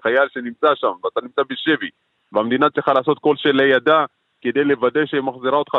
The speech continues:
זה חוזה שכתוב בינך כאזרח לבין המדינה שאתה חי בתוכה,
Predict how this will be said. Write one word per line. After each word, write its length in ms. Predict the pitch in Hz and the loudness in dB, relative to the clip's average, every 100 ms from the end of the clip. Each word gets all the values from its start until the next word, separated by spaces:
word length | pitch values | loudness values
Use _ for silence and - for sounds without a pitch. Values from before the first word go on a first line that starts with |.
| 113 | -2
זה 100 | 147 | -4
חוזה 340 | - 131 135 | -2 -4 -4
שכתוב 480 | 147 147 123 160 131 | -6 -4 -4 -4 -4
בינך 280 | 120 110 151 156 120 - _ _ | -4 -2 0 0 -2 -8 _ _
כאזרח 540 | 127 117 107 139 151 | -2 0 0 -2 -2
לבין 260 | 135 117 139 | -4 -2 -2
המדינה 420 | 127 120 117 143 | -2 -4 -4 -2
שאתה 220 | 135 123 139 | -2 -4 -2
חי 100 | 139 | -2
בתוכה, 420 | 127 123 117 151 | -2 -6 -2 0